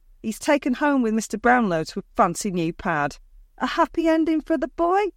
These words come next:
Nah. Bill Sikes fears he'll rat him out, and so with Nancy's reluctant help, steals him back. I did that a bit, Nancy, with Nancy's reluctant help.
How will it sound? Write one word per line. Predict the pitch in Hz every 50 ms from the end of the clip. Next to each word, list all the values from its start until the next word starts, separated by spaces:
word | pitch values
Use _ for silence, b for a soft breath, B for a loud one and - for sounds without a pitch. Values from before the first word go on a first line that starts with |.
| - - - - -
Nah. | - 147 147 135 139 143 143 147 _ _ _ _ _ _ _ -
Bill | - 277 285 294
Sikes | 277 - - 269 254 254 - - -
fears | - 240 247 247 233
he'll | - 156 151 151
rat | 160 196 220 196 - 175
him | 185 185
out, | 185 180 165 156 151 120 - - - -
and | 147 156
so | - - 160 151
with | 143 151 -
Nancy's | 190 208 220 220 214 - 226 214 175 175
reluctant | 170 185 226 - - - 247 214 -
help, | 156 151 143 139 - -
steals | - - - - - 139 139 139 -
him | 135 139 139
back. | - 131 123 - - _ _ _ _ _ - _ _ _ _ _ -
I | 220
did | - - 359 214
that | - 214 202
a | 208
bit, | - 196 185
Nancy, | 202 214 262 220 - 185
with | 156 160
Nancy's | 190 214 214 202 - - 190 -
reluctant | 190 185 185 226 - - - 240 180 - -
help. | 175 151 139 -